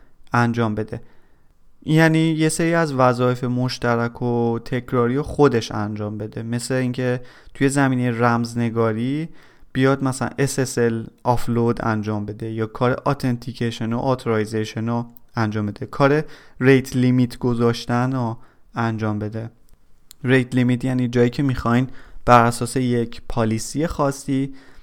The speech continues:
اه، به یک کلاینت بیش از یک میزانی اجازه ریکوست فرستادن ندین و اگر بیش از اون میزان شد مثلاً بهش خطا برگردونین.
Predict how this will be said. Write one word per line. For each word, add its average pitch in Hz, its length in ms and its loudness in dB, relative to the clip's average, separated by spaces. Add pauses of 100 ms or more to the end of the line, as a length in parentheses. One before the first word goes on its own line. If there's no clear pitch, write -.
(260)
اه، 117 440 0 (340)
به 123 80 2
یک 120 200 0
کلاینت 120 500 -2
بیش 147 200 -4
از 120 220 2
یک 117 240 -2
میزانی 117 880 -2 (420)
اجازه 113 840 0 (400)
ریکوست 117 600 0
فرستادن 117 720 -2
ندین 101 400 -4
و 101 100 -2
اگر 120 280 0
بیش 117 260 -4
از 107 180 -4
اون 113 80 -4
میزان 110 380 -2
شد 113 320 -6
مثلاً 123 280 -4
بهش 107 240 -4
خطا 110 360 -4
برگردونین. - 680 -8